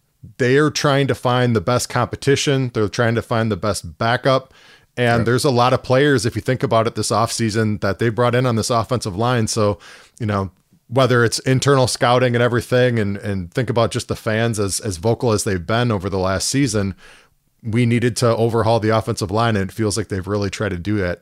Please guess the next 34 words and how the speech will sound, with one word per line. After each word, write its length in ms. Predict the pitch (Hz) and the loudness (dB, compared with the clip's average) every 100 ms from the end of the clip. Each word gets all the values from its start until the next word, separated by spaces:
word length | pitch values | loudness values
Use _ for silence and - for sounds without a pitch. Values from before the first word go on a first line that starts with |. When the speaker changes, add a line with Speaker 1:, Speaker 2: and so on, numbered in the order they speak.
| _ | _
Speaker 1:
here 260 | - 95 | -8 -6
in 160 | 92 87 | -4 -6
this 160 | 85 101 | -6 -4
offseason. 560 | 98 - 90 85 - - _ - | -6 -6 -12 -12 -16 -18 _ -12
Speaker 2:
Yeah, 220 | - 101 | -2 -2
and 100 | 90 | -2
speaking 240 | - 113 | -2 0
of 120 | 104 90 | 0 0
some 180 | 107 | 0
of 60 | 98 | 2
those 180 | 92 82 | 2 0
moves 320 | 90 104 92 | 0 0 0
the 80 | 90 | -4
Vikings 420 | 87 87 85 76 | -4 -6 -8 -8
made 200 | 87 85 | -6 -4
on 80 | 85 | -4
the 80 | 82 | -4
offensive 440 | 87 85 - 80 | -4 -6 -8 -8
line, 320 | 85 87 85 | -4 -4 -4
of 120 | 82 | -8
course, 280 | - 92 - | -6 -4 -4
we 100 | 90 | -6
s-, 180 | - - _ _ | -8 -12 _ _
we 220 | 85 92 90 | -8 -6 -4
drafted 420 | 95 95 - 85 | -2 -2 -4 -6
Christian 320 | 101 - 87 | -6 -4 -4
Darrisaw 500 | 90 90 - 82 80 | -2 -4 -4 -4 -4
first 300 | - 90 - | -4 -6 -6
round, 340 | 90 85 85 | -4 -4 -4
twenty-third 580 | - 127 101 - 120 120 | 0 0 0 0 2 2
overall 420 | - 92 90 87 82 | 0 -4 0 0 -2
from 160 | 87 | -4
Virginia 340 | 82 82 85 78 | -6 -6 -6 -4
Tech, 360 | 107 95 - | -2 -2 -4